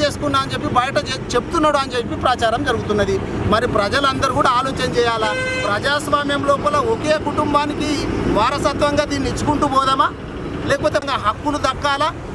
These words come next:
మీరందరూ కూడా ఆలోచన చేయండి. ప్రజాస్వామ్యం అంటే ఇప్పుడు గౌరవ స్పీకర్ గారు కూడా చాలా అత్యున్నతమైనటువంటి పదవి పొందిండ్రు, చాలా సంతోషం. మేము కూడా అభినందిస్తాము. మా వికారాబాద్కు ఒక రాజ్యాంగబద్ధమైనటువంటి పెద్ద పదవి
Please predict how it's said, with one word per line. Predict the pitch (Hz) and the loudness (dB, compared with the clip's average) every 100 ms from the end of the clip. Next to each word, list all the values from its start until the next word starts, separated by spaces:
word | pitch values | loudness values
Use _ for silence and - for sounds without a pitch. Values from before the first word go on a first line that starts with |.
| 175 | 0
మీరందరూ | 226 226 254 311 330 | 2 2 2 2 4
కూడా | 330 302 | 2 2
ఆలోచన | 302 302 294 | 0 0 0
చేయండి. | 294 269 262 226 - - | 0 0 -6 -10 -10 -2
ప్రజాస్వామ్యం | 208 220 294 294 302 294 269 247 | 0 2 0 2 2 2 2 2
అంటే | 226 277 311 - - 226 | 0 0 0 -2 -12 -4
ఇప్పుడు | 277 247 214 | -2 4 4
గౌరవ | 254 302 277 | 6 4 2
స్పీకర్ | - 285 277 269 | -4 -2 0 2
గారు | 247 247 240 | 2 2 0
కూడా | 330 - - - | 0 -2 -10 0
చాలా | 254 240 220 | 2 2 0
అత్యున్నతమైనటువంటి | 214 320 302 269 269 262 247 214 226 220 226 | -2 0 0 2 2 2 0 0 -2 -2 0
పదవి | 220 233 277 226 | 2 2 0 0
పొందిండ్రు, | 214 208 196 190 - - | 2 0 0 -2 -6 -2
చాలా | 185 202 247 240 | 2 4 4 2
సంతోషం. | 233 220 240 240 226 - - 190 | 0 2 2 0 -2 -6 -4 0
మేము | 233 254 254 | 2 2 2
కూడా | 254 254 | 2 2
అభినందిస్తాము. | 240 254 247 247 233 247 240 - - - | 2 0 0 -2 -2 0 -2 -4 -4 0
మా | 226 220 | 2 2
వికారాబాద్కు | 226 277 277 269 262 262 311 285 - 214 | 2 2 2 2 0 0 -2 -2 -2 0
ఒక | 214 214 | 2 2
రాజ్యాంగబద్ధమైనటువంటి | 220 226 269 277 277 262 - 262 262 262 254 254 254 - | 2 0 0 0 2 2 0 0 0 0 0 -2 -4 -2
పెద్ద | 233 - 302 285 | -2 0 0 2
పదవి | 277 269 | 0 -2